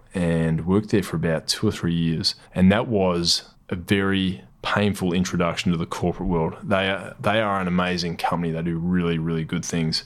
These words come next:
But the experience of joining a company where different skills are required, it's a different culture, it's a different approach, and all of a sudden all your old skills aren't quite as useful as they used to be,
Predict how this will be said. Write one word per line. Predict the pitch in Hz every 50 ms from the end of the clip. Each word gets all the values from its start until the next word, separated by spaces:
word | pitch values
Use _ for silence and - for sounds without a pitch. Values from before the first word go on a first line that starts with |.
| -
But | - 101
the | 85 95
experience | 92 - - - - 117 117 113 113 104 95 - -
of | - 95 90 87 85 82 80 - - - - _ _ _ -
joining | - 117 117 113 110 101 92
a | 90
company | - - - 92 87 90 85
where | 85 85 85
different | 82 104 95 - 101 92
skills | - - - - - 95 87 85 85
are | 87
required, | 85 85 - - - 90 82 82 82 82 80 82 -
it's | - - -
a | 90
different | 80 101 92 - 98 92 92
culture, | - - 90 85 80 - - 87 80 82 85 73
it's | 82 87
a | 85 85
different | 80 95 92 - 92 85 -
approach, | - - 101 90 85 85 - - -
and | 90 98
all | 104 110 113
of | 104
a | 98
sudden | - - - 107 101 92 92
all | 92 101 101
your | 98 92 90
old | 90 92 92 90 87 85 -
skills | - - - - 110 95 92 87 85 85 -
aren't | 98 98 95 92 92
quite | - - - 95 90 85
as | 82 82 87
useful | 90 90 87 - - 110
as | 95
they | 90 85
used | 78 90 90 - -
to | 95
be, | 87 98 123 160 170